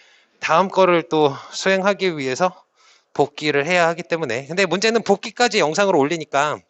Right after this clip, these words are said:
좀 길어요. 이 영상이 너무 길어져서 오늘은 음식을 전달하고 고객님한테 인사하고 우리 여러분들한테 인사하고 그리고 첫 번째 영상 마치도록 하려고 합니다.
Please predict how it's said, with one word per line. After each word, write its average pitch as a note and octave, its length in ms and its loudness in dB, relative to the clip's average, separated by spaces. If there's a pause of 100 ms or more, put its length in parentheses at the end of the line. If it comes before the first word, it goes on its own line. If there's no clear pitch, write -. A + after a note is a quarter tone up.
(380)
좀 D#3+ 160 -8
길어요. D#3+ 480 2
이 A#2 120 -2
영상이 A#2 320 -4
너무 A#2 160 -2
길어져서 C#3 600 -4 (680)
오늘은 C3 400 -2
음식을 D#3+ 300 -4
전달하고 E3+ 760 0 (240)
고객님한테 D3+ 520 -8
인사하고 E3+ 640 0 (400)
우리 B2+ 100 -4
여러분들한테 B2 420 -4
인사하고 D3 680 -2 (140)
그리고 D3+ 340 -4 (460)
첫 - 120 -14
번째 C#3 180 -4
영상 A#2+ 260 -4
마치도록 G#2 500 2
하려고 C#3+ 240 4
합니다. C#3 400 -4